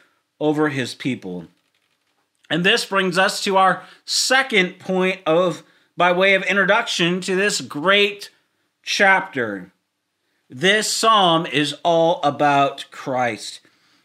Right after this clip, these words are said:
David was not only, he was not only a king, he was a prophet. His life and his words, they point forward to none other than Jesus Christ.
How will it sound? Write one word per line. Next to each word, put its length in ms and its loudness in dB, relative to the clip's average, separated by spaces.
David 460 0
was 220 -2
not 320 2
only, 760 2
he 160 -8
was 220 0
not 280 0
only 320 2
a 80 0
king, 680 -4
he 180 -4
was 140 -2
a 40 -6
prophet. 640 -2
His 240 -2
life 560 0
and 120 0
his 200 0
words, 560 2
they 160 2
point 360 -2
forward 600 0
to 120 -2
none 260 2
other 220 2
than 160 0
Jesus 400 -6
Christ. 560 -6